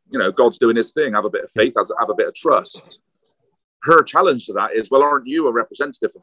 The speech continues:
God? So if, if you're saying that God will take revenge and you serve God, why can't you do something about it then?" And then,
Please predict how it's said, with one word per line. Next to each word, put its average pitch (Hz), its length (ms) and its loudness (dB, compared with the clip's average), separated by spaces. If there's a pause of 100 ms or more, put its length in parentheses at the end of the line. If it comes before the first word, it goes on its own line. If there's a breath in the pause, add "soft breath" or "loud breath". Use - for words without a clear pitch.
God? 87 300 2
So 113 180 0
if, 113 80 2 (220)
if 120 140 -6
you're 160 180 6
saying 139 260 -2
that - 120 -4
God 135 280 4
will 117 80 2
take 120 240 -6
revenge 110 340 -2
and 113 140 -2
you 143 140 0
serve 120 380 0
God, 92 340 2 (840)
why 135 300 4 (240)
can't 131 160 -4
you 165 120 -6
do 117 120 -4
something 104 260 -8
about 98 200 2
it 95 100 -2
then?" 95 180 -2 (640)
And 120 80 4
then, 120 200 0